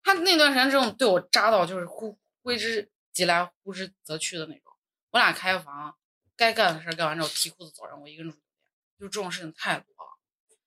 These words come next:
然后我过年大年三十，我想跟他一起跨年，然后我都没跟我家人过，然后跑到他家之后，我手机剩百分之一的电，那时候是身无分文没有现金，我跟他说我到你家楼底下了，他把我拉黑了，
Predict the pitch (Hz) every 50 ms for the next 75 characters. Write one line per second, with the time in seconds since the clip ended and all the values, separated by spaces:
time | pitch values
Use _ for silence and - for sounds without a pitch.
0 | _ _ _ _ _ _ 196 214 226 233 226 208 185 175 170 147 - _ _ _
1 | _ _ - 139 151 175 - - 240 220 196 180 175 190 214 208 202 190 202 208
2 | 196 208 202 208 196 - - - 165 170 185 190 165 160 175 175 185 185 170 -
3 | - - _ 147 147 143 _ _ _ _ _ _ _ _ - 175 180 190 185 175
4 | 165 165 165 208 220 208 202 202 202 196 220 220 196 214 202 185 175 180 185 202
5 | 202 196 180 160 - - - - - _ _ _ _ _ _ _ - 170 180 175
6 | - - 147 151 156 165 165 160 165 160 160 156 156 - _ 156 147 - - _
7 | 170 156 - 175 165 185 202 220 214 180 147 147 165 180 185 185 185 190 208 190
8 | 208 175 165 151 - 151 123 151 185 202 - 185 190 196 196 196 - 202 202 214
9 | 196 185 190 190 185 185 175 165 156 151 - 165 160 160 151 - 160 165 160 143
10 | 165 175 180 165 - - 165 156 156 151 151 151 156 156 156 160 147 - 147 135
11 | 101 - _ _ _ _ _ _ _ _ _ _ _ _ _ _ _ _ _ _
12 | _ _ _ _ _ 175 160 156 147 147 147 147 143 - - - 147 156 147 147